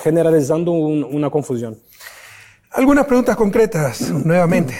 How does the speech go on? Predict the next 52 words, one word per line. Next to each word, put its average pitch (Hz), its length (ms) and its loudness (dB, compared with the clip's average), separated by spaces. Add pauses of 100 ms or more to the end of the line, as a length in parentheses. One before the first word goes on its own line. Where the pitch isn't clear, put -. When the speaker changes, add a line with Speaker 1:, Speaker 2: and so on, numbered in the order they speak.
(120)
Speaker 2:
Roberto. 147 380 -4
¿Qué 254 80 -4
opinas 240 340 0
de 160 540 -4
la 156 100 -4
ayuda, 165 760 0
la 143 120 -10
asistencia 170 580 -8
de 139 80 -4
videos 156 320 -2
para 135 180 -2
los 131 120 -4
árbitros? 127 360 -6 (220)
Speaker 1:
Yo 156 120 0
creo - 0 -
Speaker 2:
Porque 202 120 4
Speaker 1:
que 196 60 0
Speaker 2:
los 208 100 2
Speaker 1:
está 190 100 4
Speaker 2:
errores 247 220 4
Speaker 1:
bien. 247 80 2
Speaker 2:
arbitrales 226 320 2
eran 202 200 2
parte 214 280 0
de, 160 240 2
de, 139 180 -6
del 185 140 -2
espectáculo, 165 560 -2
¿no? 196 220 -2
Speaker 1:
Es 226 100 -4
que 240 100 -4
Speaker 2:
Y 196 120 0
recordarle 185 560 2
a 214 40 0
la 202 120 2
progenitora, 165 840 0
en, 170 220 -8
en 156 160 -2
términos 196 320 0
Speaker 1:
Ya. 151 100 4
Speaker 2:
no 196 80 0
muy 196 520 2 (140)
corteses, 196 580 0
Speaker 1:
Ya. 156 200 2 (180)
Speaker 2:
al 190 140 -2
señor 196 260 0
árbitro 202 320 0
cuando 170 200 2
cometió 165 260 0
un 196 80 0
error. 170 340 2
Speaker 1:
Sí. 156 280 2